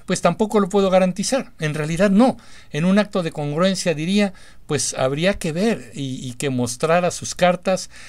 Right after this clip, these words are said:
y que viéramos realmente si es un político interesado en hacer algo por nuestro país o realmente, eh, no tiene mucho que ofrecer. Ok,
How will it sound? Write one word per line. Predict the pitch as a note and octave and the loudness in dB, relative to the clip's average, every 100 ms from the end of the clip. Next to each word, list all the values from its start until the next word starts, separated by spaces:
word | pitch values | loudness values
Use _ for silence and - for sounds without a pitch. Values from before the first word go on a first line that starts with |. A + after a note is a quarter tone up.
| - | -16
y | - C#3+ | -12 -8
que | - C#3+ | -4 -2
viéramos | E3 F3 D3+ B2 - | 0 0 -2 -6 -8
realmente | C3+ C3+ D3 D3 C#3+ C3 B2+ | -6 -2 -2 -2 -4 -6 -8
si | - A#2+ | -8 -6
es | A2+ C3+ | -6 -6
un | B2 | -6
político | B2 B2 A#2+ A#2 - A2 - - - - | -4 -4 -6 -10 -8 -10 -10 -18 -18 -6
interesado | D#3 E3+ D#3+ C3 - C3+ C3 B2+ B2 | -4 -4 -4 -4 -2 0 0 0 -4
en | A#2 | -4
hacer | A2 - B2+ | -4 -4 -2
algo | B2+ B2 A#2 | -2 -2 -4
por | G#2 A2 | -4 -4
nuestro | A2 G#2+ - | -6 -6 -6
país | A#2 G3+ A3+ - - - - | -4 -2 -4 -8 -14 -20 -10
o | A2+ G#2+ | -4 -2
realmente, | A2 A#2 A2+ A2 A2 G#2+ - - - - - - - - - - - - | -2 0 -2 -4 -6 -10 -12 -20 -20 -20 -20 -20 -20 -20 -20 -20 -20 -12
eh, | F#2 G2 A#2+ | -8 -6 -2
no | B2 B2+ | 0 0
tiene | B2 B2+ A#2+ B2 A#2 - - - | 0 -2 -2 -4 -8 -16 -14 -2
mucho | B2 B2 A#2+ | -2 0 -2
que | - | 0
ofrecer. | A2 - - - - | -2 -2 -6 -6 -2
Ok, | F3+ | -2